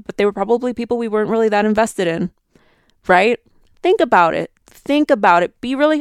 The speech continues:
honest, because a lot of the times, you know, you don't necessarily need to be, like, an emotional abuser to have, you know, done things that weren't right in your life with certain people, right? Every-, nobody's perfect. Um, you know, it depends on, you know, the season.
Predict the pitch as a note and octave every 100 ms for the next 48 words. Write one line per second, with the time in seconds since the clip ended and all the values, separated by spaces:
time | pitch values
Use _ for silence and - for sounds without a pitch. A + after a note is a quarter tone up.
0 | - G3+ F#3+ F3+ - B3 B3 B3+ C#4+ D#4
1 | B3+ A#3 A#3 A3 A3+ G3 F#3 F#3 - _
2 | _ G#3+ B3 C#4 C#4+ C#4+ C4 A#3+ A3 G#3+
3 | G#3+ G#3+ G#3 - G3+ G#3 F#3+ F#3 - G3
4 | G3+ G#3 G3+ G#3 F#3 F3+ A3 A3+ G3+ F#3
5 | - G3 F#3+ F#3+ F3+ F3+ - _ _ _
6 | A#3+ A3+ G3+ G3+ G#3 G3+ F3+ - F#3 -
7 | D#3+ A#3+ B3 F3+ E3+ D#3+ - - - E3+
8 | - F3 E3 - D#3 - - F#3+ - _
9 | _ _ _ E3+ F#3+ G#3+ - A3 A#3+ G#3+
10 | - B3 A#3 - - _ D3+ - A3+ -
11 | - - _ - - - F#3 F#3 F#3 F#3
12 | _ _ _ F#3+ G#3 F#3 F#3+ G3+ G3 G#3
13 | G3+ G3+ G3 F#3+ G3 F3+ F#3 - - F#3+
14 | F3+ E3 G3 A3+